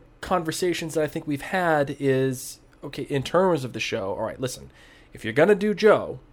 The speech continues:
and you're gonna do the friendship, and you're gonna do the whole thing, don't just glaze over it. Don't just,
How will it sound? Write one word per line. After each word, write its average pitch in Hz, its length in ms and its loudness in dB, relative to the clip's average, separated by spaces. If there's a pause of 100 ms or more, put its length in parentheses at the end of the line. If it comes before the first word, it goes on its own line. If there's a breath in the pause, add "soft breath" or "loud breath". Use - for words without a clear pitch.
(160)
and 127 120 -6
you're 120 100 -4
gonna 139 160 -2
do 160 100 0
the 160 100 4
friendship, 127 540 0
and 120 100 -8
you're 120 80 -6
gonna 135 160 0
do 127 120 -8
the 120 120 -2
whole 120 140 -4
thing, 131 460 0 (400 soft breath)
don't 208 200 4
just 196 220 -2
glaze 143 400 2
over 202 320 6
it. 85 100 -18 (760)
Don't 185 220 2 (260)
just, - 520 0